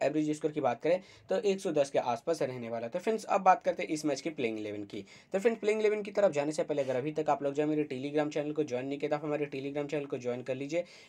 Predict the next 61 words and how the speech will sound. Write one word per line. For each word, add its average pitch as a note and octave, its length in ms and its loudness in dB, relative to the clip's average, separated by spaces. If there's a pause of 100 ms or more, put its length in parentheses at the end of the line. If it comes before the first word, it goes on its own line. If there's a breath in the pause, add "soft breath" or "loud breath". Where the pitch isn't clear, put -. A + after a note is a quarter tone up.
(120)
Telegram G3 420 2
का G3 60 8
लिंक F3+ 260 0
जो F3+ 120 -2
है F3 80 2
नीचे E3 200 -2
डिस्क्रिप्शन D#3+ 400 -2
पर D#3 100 0
मिल C#3 220 -2
जाएगा, C3 240 4
आप C3+ 240 0
चाहे C3+ 140 -6
तो C3 100 -6
ज्वाइन C3+ 280 -2
कर A#2+ 160 -4
सकते - 340 -10
हैं। F#2 140 -12 (320 loud breath)
वहाँ D3+ 280 6
पे A3 80 0
जो G3+ 100 2
आपको G3+ 140 -4
इस G3 200 -8
मैच F3+ 120 -4
से E3+ 100 -4
रिलेटिव E3 240 -6
कोई D#3 180 2
भी D#3+ 100 -4
इंपॉर्टेंट D3+ 540 -2
अपडेट D3 280 -2
या D3 80 2
न्यूज़ B2 240 -4
आता B2 160 -4
है D3+ 40 -6
तो D#3 80 -2
सबसे D3 240 -6
पहले C3+ 200 -2
आपको C3 160 -2
हमारे C3+ 300 -4
Telegram B2 440 -6
पे C#3 60 -8
ही F3 100 -8
प्रोवाइड C3+ 360 0
किया A#2+ 180 -2
जाएगा। B2 380 0 (380 loud breath)
Telegram G3 420 4
का F3 60 6
लिंक E3+ 240 0
जो E3 120 0
है D#3+ 60 4
नीचे D#3 220 0
डिस्क्रिप्शन D3 380 -2
पे C3 120 -2
मिल C3+ 200 -2
जाएगा, D3 200 4
आप C3 260 2
चाहे B2 120 -6
तो A#2 100 -8
ज्वाइन C3+ 300 -2
कर B2+ 200 -2
सकते A#2+ 360 -6
हैं। D3 280 4